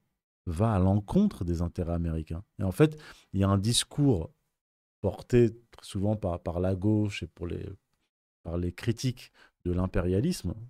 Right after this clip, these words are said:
de type, euh, du, de type léniniste, disant, en fait, ce sont les Américains,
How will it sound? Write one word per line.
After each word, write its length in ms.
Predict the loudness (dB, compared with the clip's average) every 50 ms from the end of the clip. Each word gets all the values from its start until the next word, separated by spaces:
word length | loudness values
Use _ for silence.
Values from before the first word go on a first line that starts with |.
| _ _
de 140 | -8 -8 -6
type, 320 | -6 -8 -10 -8 -6 -4
euh, 260 | -2 0 0 0 -2
du, 160 | -4 -6 -12
de 180 | -14 -6 -6 -6
type 220 | -4 -4 -8 -4
léniniste, 640 | 0 2 4 6 6 6 4 2 2 -2 -6 -10 -10 -10 -12 -20 -20 -20 _ _ -2
disant, 320 | 0 2 4 4 4 2 2
en 120 | -2 -4
fait, 440 | -2 2 4 4 4 2 -2 -14 -20 -18 -16
ce 180 | -14 -8 -8 -8
sont 200 | -4 -2 0 2
les 200 | 2 2 2 2
Américains, 580 | 2 2 0 0 -2 -2 -4 -4 -4 -4 -4